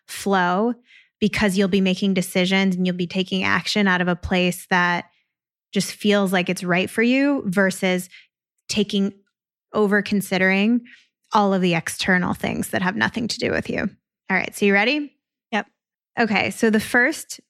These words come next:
Speaker 1: small step that you can do to build trust within yourself that will have big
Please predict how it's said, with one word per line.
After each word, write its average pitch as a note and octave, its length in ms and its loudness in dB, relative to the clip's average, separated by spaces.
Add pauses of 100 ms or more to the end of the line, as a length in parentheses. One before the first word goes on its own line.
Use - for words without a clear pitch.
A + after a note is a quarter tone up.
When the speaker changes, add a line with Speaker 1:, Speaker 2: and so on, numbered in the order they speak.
Speaker 1:
small G#3 380 0
step G3 320 -2
that - 100 -6
you G#3+ 100 -8
can G#3 180 2
do F3+ 420 0 (100)
to G3+ 120 0
build G3 320 2
trust - 340 -2
within F#3+ 220 -2
yourself F#3+ 600 -4 (120)
that - 100 -2
will G3+ 80 -2
have F#3+ 400 -2
big A3 460 0